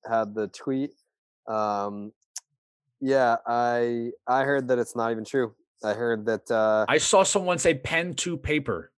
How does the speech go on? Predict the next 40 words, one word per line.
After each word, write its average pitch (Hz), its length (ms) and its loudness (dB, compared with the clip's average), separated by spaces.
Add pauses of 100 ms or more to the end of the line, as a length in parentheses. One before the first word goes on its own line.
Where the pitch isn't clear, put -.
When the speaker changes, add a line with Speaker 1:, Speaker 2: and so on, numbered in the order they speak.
(280)
Speaker 2:
It's 113 160 -6
that 123 180 0
close. - 520 -4 (340)
Speaker 1:
Yeah. 117 240 4 (800)
Yeah. 113 340 -2 (240)
I 101 100 -2
saw 123 280 2
the, 131 100 -2
I 113 140 -2
saw 156 280 4
the 180 80 2
tweets - 560 -2
and 110 120 -6
I 107 40 -4
saw 131 240 2
the 139 80 2
reports, 120 600 0 (560)
but 107 140 0
then 110 300 0
I 104 260 2
was 107 220 0
told, 107 600 0 (800)
um, 95 680 -4 (600)
that 98 220 2 (220)
it, 101 140 -8 (240)
it 101 180 -8
just 98 200 -10
wasn't 101 340 -2
even 90 140 -10
true. 107 380 -2
So - 140 -6
I 139 100 4
don't 208 100 2
know 208 100 4
what 196 100 2
to - 80 -6
believe. 98 300 -4 (360)
I 131 120 -2
don't 151 80 2
know. 151 240 0